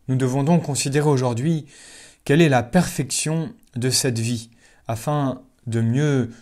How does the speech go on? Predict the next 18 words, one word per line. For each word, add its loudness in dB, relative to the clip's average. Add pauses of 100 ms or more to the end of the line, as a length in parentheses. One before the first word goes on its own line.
(160)
nous -2
orienter 0 (420)
dans 0
les 2
voies -4 (380)
de -2
cet -4
accroissement -4
pour -12
ne -8
pas -6
se -2
perdre. -4 (1160)
Mais 2
sur 4
ce 0
point 2
fondamental, -2